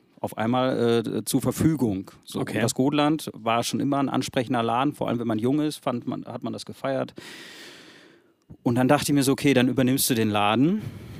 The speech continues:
Speaker 1: So, und dann war das Ganze natürlich dann irgendwie immens teuer und, ähm, ich war da oben dann schon in dem Zeitpunkt, also zweitausendacht habe ich mich da oben dann quasi selbstständig gemacht und da war es dann zweitausendzehn, zwei Jahre später.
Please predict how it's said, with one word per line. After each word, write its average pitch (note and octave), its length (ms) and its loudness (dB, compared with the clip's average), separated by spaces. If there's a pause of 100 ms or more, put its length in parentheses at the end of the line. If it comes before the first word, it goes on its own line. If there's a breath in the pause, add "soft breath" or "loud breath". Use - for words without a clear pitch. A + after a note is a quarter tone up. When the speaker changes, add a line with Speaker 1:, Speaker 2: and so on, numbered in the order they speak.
(1120 loud breath)
Speaker 1:
So, B2 200 2
und G#2 220 -2
dann A#2 180 0
war A#2+ 100 2
das A#2+ 160 -2
Ganze B2 300 -2
natürlich A#2+ 340 -4
dann A#2 160 -4
irgendwie A2+ 360 -4
immens A2+ 460 -2
teuer B2+ 600 0
und, A2+ 400 0
ähm, A2 160 0
ich A#2 140 -4
war A2+ 100 -2
da A2 60 0
oben A#2+ 340 0
dann A#2 160 -2
schon A#2 260 -2
in A2 140 -2
dem A2+ 220 -2
Zeitpunkt, A#2 420 -4
also G#2 140 -6
zweitausendacht A2 720 -6
habe A2 100 -4
ich G#2 60 -6
mich G#2+ 140 -6
da G#2 100 -8
oben A2 260 -4
dann G#2+ 240 -4
quasi G2+ 320 -6
selbstständig A2+ 480 -6
gemacht A#2 340 -8
und G#2 100 -6
da G#2 120 -4
war G#2 100 -2
es G2+ 80 -6
dann G2+ 140 -8
zweitausendzehn, G#2 640 -6
zwei A2 180 -4
Jahre G2 180 -4
später. C#3+ 440 -2